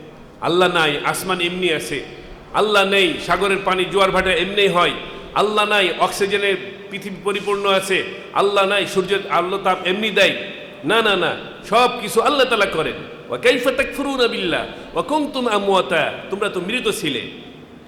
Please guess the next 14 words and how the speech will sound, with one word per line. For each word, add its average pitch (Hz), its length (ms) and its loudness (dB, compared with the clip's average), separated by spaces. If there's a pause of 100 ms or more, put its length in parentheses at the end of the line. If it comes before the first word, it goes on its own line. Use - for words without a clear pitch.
(440)
আমাদের 240 360 2
কোনো 254 160 2
অস্তিত্ব - 540 4
ছিল 165 320 2
না। 165 240 0 (340)
আল্লাহ 202 320 0
সুবহানাহু 175 400 -2
ওয়া 165 120 -4
তাআলা 160 200 2
আমাদের 165 300 0
রূহকে 170 580 0
আগে 160 340 0
সৃষ্টি 175 380 -8
করেছেন, 135 420 -2